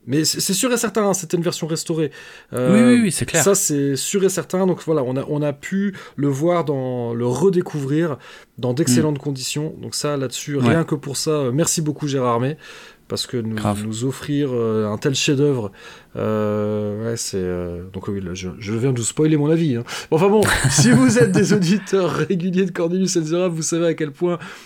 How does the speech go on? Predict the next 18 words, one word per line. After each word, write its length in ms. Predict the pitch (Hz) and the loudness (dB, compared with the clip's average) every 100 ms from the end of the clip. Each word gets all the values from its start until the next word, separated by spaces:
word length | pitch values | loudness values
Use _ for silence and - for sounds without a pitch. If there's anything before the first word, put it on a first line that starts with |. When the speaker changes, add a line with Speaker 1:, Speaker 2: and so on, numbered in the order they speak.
| - | -2
Speaker 1:
euh, 140 | 143 | 0
la, 180 | 147 196 | 2 2
toute 200 | 190 190 | 0 -2
l'affection 640 | 208 202 202 190 - 202 196 | 0 -2 -2 -4 -2 -2 -2
que 120 | 185 | -2
j'ai 240 | 156 175 | 2 2
pour 220 | 170 156 143 | 2 -2 -2
George 260 | 151 147 | 0 0
Romero. 460 | 147 139 139 151 160 | 0 0 0 0 -2
Ça 140 | 147 | -4
fait 140 | - 143 | -2 -2
longtemps 300 | 151 160 156 | -2 -2 -4
que 100 | 147 | -4
je 40 | |
dis 120 | 135 | -6
qu'un 240 | 147 131 127 | -6 -4 -4
jour, 280 | 120 147 135 | -4 -4 -4
on, 200 | 113 | -6